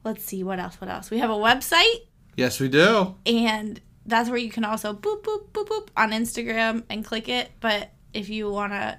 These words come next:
Speaker 1: you know, pop it into your, your
Speaker 2: U R L.
Speaker 1: little U R L bar right now, it is w w w dot flipperflicks dot wixsite dot com slash home.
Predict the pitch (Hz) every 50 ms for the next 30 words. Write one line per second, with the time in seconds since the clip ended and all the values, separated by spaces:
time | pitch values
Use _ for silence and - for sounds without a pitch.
0 | - - 208 208 208 196 202 202 202 - - - 202 202 202 202 208 202 202 202
1 | 202 208 202 196 208 202 196 202 202 208 196 185 - - - - - - _ -
2 | - 117 113 110 107 107 107 107 95 - 107 214 214 208 196 190 214 220 226 226
3 | 226 214 214 208 208 208 208 208 208 208 214 208 208 214 214 208 208 214 220 214
4 | 214 214 208 208 226 226 220 226 226 - - - 208 - - 208 208 202 208 202
5 | 202 202 202 202 196 - - - - - - - - _ _ _ - - 220 214
6 | 202 208 208 202 202 202 196 190 196 202 196 190 196 196 196 208 208 208 208 202
7 | 185 - - - - 220 214 208 202 214 214 208 202 - 214 202 - - 214 220
8 | 214 - - 226 220 220 226 220 214 220 - 226 226 226 208 226 208 214 - -
9 | 269 349 403 403 381